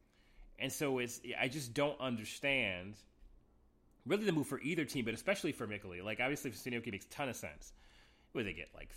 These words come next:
thirteen draft picks or something disgusting? You know, uh,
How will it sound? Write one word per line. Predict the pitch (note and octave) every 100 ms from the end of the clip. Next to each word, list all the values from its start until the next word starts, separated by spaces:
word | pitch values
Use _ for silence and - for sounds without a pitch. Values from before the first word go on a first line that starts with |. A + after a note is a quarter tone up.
| -
thirteen | C#3 C3 - C3+ B2+ B2
draft | G2 G2+ A2 -
picks | C#3+ -
or |
something | C3+ C#3+
disgusting? | C#3 C#3 - C3+ - D3 D#3+ - - - - - _ - _ _ - _
You | C3
know, | G#2+ E2+ -
uh, | G#2 F2